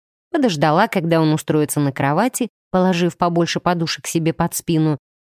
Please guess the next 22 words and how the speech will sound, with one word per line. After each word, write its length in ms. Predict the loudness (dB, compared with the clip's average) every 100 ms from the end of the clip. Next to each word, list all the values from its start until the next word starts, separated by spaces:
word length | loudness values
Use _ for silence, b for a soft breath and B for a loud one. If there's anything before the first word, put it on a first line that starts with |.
| _
и 120 | -2
только 320 | 0 0 0 0
потом 480 | -2 -2 0 2 2
присела 500 | -2 -2 0 0 0
рядом. 440 | -2 -6 -10 -12 -14 _ _ _ _ _ _ _ 0
"Будет 400 | 2 2 2 2
неприятно, 640 | 2 2 2 2 2 0
говори". 520 | 2 0 0 -2 -8 _ _ _ _ 0
"Не 240 | 4 4
будет", 560 | 2 0 -2 -6 -6 -20 _
откидываясь 600 | -8 -4 -2 0 -2 -2
на 100 | -4
подушку, 540 | -2 0 0 0 0
ответил 560 | -2 0 -2 -2 -2 -2
он. 260 | -4 -8 -16 _ _ _ _ _ _ _ _ _
Я 220 | 2 4
на 200 | 4 4
это 140 | 2 2
ничего 380 | 2 0 0 2
говорить 420 | 4 4 2 0
не 120 | -2
стала, 520 | -2 -2 0 2 0